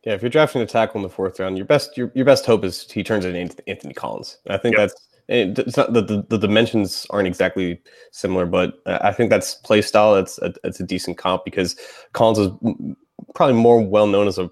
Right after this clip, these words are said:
Speaker 1: as a pass protector than a run blocker who came in pinches and just did his job well. And <laughs>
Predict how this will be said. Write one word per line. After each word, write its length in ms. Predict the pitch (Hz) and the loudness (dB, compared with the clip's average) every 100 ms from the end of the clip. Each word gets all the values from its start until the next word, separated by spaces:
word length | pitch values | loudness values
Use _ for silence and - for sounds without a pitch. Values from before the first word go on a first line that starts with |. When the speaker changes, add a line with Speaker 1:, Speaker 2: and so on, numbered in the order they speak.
| - | -10
Speaker 1:
as 120 | - | -16
a 40 | |
pass 280 | 87 - 95 | -10 -2 -2
protector 380 | - 92 98 101 | -4 -8 -6 -4
than 140 | 92 | -6
a 60 | 85 | -4
run 180 | 87 92 | -4 -2
blocker 320 | 90 92 92 | -2 -2 -4
who 100 | 90 | -8
came 280 | - 101 92 | -6 -6 -4
in 80 | 87 | -4
pinches 480 | - 95 - 90 - - _ 107 | -6 -10 -6 -6 -8 -20 _ -2
and 60 | |
just 180 | 135 - | 0 4
did 120 | 170 | 4
his 120 | 151 | 4
job 260 | 110 107 107 | 4 4 6
well. 340 | 92 104 110 - | 6 4 2 -4
And 320 | 92 92 90 _ _ 113 | -2 -2 -4 _ _ -10
<laughs> 140 | 117 | -10